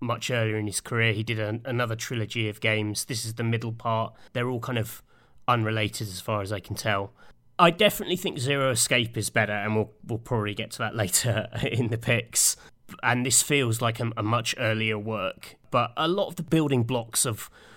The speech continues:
what he is interested in and what he was gonna go on to do are here, and enough so that I think it, if you did play Zero Escape and you fancy some more of his stuff, actually going back, y-, you know,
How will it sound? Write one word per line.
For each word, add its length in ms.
what 260
he 640
is 180
interested 520
in 180
and 160
what 160
he 80
was 100
gonna 200
go 180
on 140
to 100
do 260
are 60
here, 420
and 120
enough 260
so 300
that 120
I 60
think 320
it, 220
if 120
you 100
did 260
play 180
Zero 300
Escape 500
and 500
you 120
fancy 480
some 180
more 240
of 60
his 120
stuff, 440
actually 280
going 260
back, 460
y-, 160
you 140
know, 240